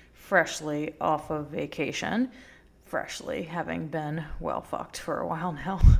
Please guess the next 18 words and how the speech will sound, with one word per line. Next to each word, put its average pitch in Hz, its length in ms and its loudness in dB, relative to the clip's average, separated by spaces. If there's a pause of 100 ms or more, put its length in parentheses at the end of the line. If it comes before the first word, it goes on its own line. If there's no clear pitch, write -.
(1300)
And 277 140 2
today 269 460 4
I 240 180 4
wanted 262 340 -2
to - 100 -10
talk 240 200 4
with 254 120 -2
you 262 60 0
about 240 260 0
something 269 380 0
that 262 240 2
I've 226 200 0
heard 202 300 -4
from 180 360 -2
many 247 360 2
potential 185 460 -4
clients 214 420 -4
recently, 156 640 -4